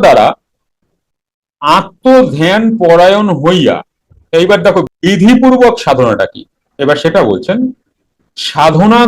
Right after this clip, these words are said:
দ্বারা আত্মধ্যান পরায়ণ হইয়া যে ভজনা করা হয়, তাহাকেই মোক্ষ প্রাপক বিধিরূপ ভজনা বলে।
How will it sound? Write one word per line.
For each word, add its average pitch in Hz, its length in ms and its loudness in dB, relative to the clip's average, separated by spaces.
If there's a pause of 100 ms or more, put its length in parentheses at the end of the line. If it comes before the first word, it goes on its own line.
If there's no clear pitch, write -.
দ্বারা 117 240 4 (560)
আত্মধ্যান 196 920 0 (200)
পরায়ণ 180 420 2 (140)
হইয়া 160 300 0 (260)
যে 156 120 0 (200)
ভজনা 139 440 0 (180)
করা 135 280 2 (120)
হয়, 165 260 0 (520)
তাহাকেই 208 580 0 (220)
মোক্ষ 156 280 -4 (340)
প্রাপক 151 420 0 (300)
বিধিরূপ 147 580 -2 (1400)
ভজনা 135 380 0 (120)
বলে। 90 200 -6